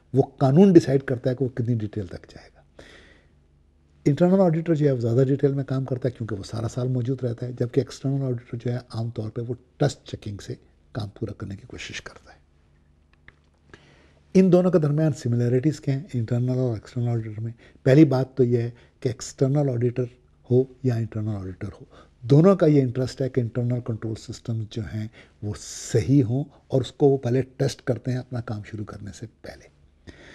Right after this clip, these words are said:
दूसरी सिमिलरिटी ये है कि दोनों की टेक्निक्स तकरीबन एक ही होती हैं। ऑडिट टेक्निक्स हैं, दोनों ऑडिटर हैं,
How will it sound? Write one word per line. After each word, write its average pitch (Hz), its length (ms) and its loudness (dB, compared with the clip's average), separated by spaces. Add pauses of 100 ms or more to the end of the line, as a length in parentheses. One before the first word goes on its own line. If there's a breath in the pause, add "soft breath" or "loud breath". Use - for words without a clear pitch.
(280 loud breath)
दूसरी 151 260 8
सिमिलरिटी 170 480 4
ये 160 100 6
है 147 60 2
कि 151 100 4
दोनों 131 380 2
की 175 140 -2
टेक्निक्स 160 520 -2
तकरीबन 135 420 0
एक 110 180 -2
ही 113 60 -2
होती 90 260 -12
हैं। - 180 -20 (460)
ऑडिट 170 260 4
टेक्निक्स 190 460 -2
हैं, 180 80 -12 (260)
दोनों 135 340 0
ऑडिटर 165 340 2
हैं, 165 120 -8